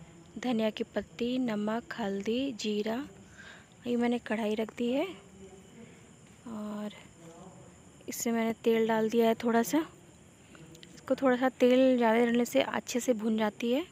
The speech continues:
और इसमें मैंने जीरा डाल दिया है और ये लहसुन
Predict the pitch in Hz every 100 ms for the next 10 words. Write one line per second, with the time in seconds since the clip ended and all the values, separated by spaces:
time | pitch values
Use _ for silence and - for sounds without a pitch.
0 | - - - - - - - - - 247
1 | - 247 240 240 214 226 220 226 220 220
2 | 226 233 240 311 359 - - - - _
3 | - - - - - - - - - -
4 | - - - - - - - - - -
5 | - - - - - - - - - -
6 | 240 220 233 226 214 - 262 311